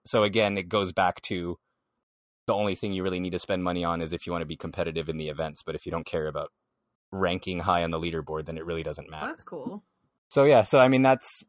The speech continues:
Speaker 1: pretty much why I got sucked in. And it's ironic because I don't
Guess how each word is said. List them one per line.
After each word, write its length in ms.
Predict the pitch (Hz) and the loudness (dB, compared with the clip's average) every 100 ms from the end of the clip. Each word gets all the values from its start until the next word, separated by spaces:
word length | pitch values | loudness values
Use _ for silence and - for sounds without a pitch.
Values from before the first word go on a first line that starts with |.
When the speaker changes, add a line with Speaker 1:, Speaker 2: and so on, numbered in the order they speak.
| _ | _
Speaker 1:
pretty 200 | - 160 | -2 2
much 180 | 147 120 | 2 4
why 140 | 123 107 | 6 6
I 60 | |
got 180 | 104 95 | 4 2
sucked 260 | - 101 117 | 0 0 2
in. 220 | 104 95 - - _ - | 0 -2 -10 -20 _ 0
And 480 | 120 110 104 101 - _ _ _ _ _ _ - | 2 2 0 -4 -8 _ _ _ _ _ _ 2
it's 120 | 170 | 8
ironic 520 | 185 147 117 156 156 | 10 10 6 4 0
because 640 | 139 117 123 110 101 95 120 - _ _ _ _ _ _ _ - | -4 0 2 2 0 -8 -14 -20 _ _ _ _ _ _ _ 2
I 100 | 131 | 4
don't 240 | 139 101 | 4 -2